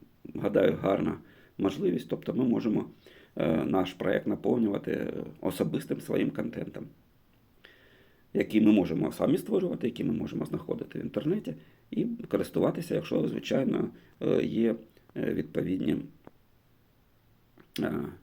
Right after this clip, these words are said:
відповідна ліцензія на використання. От. Е,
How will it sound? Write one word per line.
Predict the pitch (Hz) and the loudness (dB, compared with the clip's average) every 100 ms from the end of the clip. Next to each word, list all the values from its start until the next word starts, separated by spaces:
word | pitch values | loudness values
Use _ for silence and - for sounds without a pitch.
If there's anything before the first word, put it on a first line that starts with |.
| _ _ _ _ _ _ _ _ _ _ - | _ _ _ _ _ _ _ _ _ _ -2
відповідна | 113 98 101 90 | 2 4 4 4
ліцензія | 82 - - - - | 2 0 -2 -2 -4
на | - | -6
використання. | - - - - - - _ _ _ _ - - - - - - _ _ _ | -6 -6 -8 -10 -14 -18 _ _ _ _ -20 -20 -20 -20 -20 -20 _ _ _
От. | - - - - _ - _ _ _ _ - | 2 2 2 -6 _ -20 _ _ _ _ -4
Е, | - - - | 0 2 2